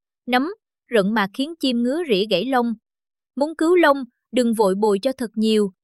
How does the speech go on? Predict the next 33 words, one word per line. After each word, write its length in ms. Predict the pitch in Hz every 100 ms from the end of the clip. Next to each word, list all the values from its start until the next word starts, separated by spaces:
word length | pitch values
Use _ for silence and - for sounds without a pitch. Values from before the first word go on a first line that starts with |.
| _ -
mà 120 | 233
hãy 200 | 220 214 -
chỉnh 220 | 208 294
lại 180 | 214 185
nền, 320 | 214 208 185 _ _ -
cám 140 | 269 349
ổn 280 | - 185 262
định, 260 | 233 180 185 _ _ -
trái 120 | 311
cây 260 | - 254 226
chín 220 | 269 349
đều, 300 | 302 220 196 185 _ _
cam, 300 | 262 254 254 240 _ _ -
đu 220 | 262 254
đủ, 360 | 202 160 269 370 _ _ -
chuối, 300 | 262 320 440 _ _ _
khoáng 260 | 269 294 339
vừa 140 | 247 196
phải, 340 | 214 160 220 311 _ _ -
tắm 180 | 269 330
nước 180 | 403 -
hai 260 | 285 240
đến 220 | 220 269
ba 140 | 294 262
lần 260 | 226 196
một 120 | 196 - -
tuần 240 | 208 190 - _ _
và 100 | 220
phơi 240 | 208 247 247
nắng 240 | 254 339
nhẹ 180 | 302 185
bảy 260 | 196 160 208
đến 100 | 240